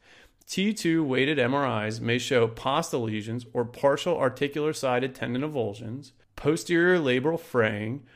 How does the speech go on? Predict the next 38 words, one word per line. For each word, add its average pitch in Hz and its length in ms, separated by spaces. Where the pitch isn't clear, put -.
or 127 180
even 156 300
marrow 131 340
edema 143 400
in 110 180
the 120 60
greater 113 320
tuberosity. 120 720
Slap 170 560
lesions 117 560
may 123 160
show 127 220
an 123 100
increased 170 560
signal 117 380
between 120 320
the 110 80
superior 190 560
labrum 117 640
and 123 180
the 175 60
glenoid 160 480
rim 123 360
at - 120
the 135 80
twelve 120 240
o'clock 117 340
position. 139 500
If 127 160
a 120 100
cyst 214 400
is 113 140
present 113 500
and 123 140
compressing 151 460
the 117 60
suprascapular 156 840
nerve, 113 420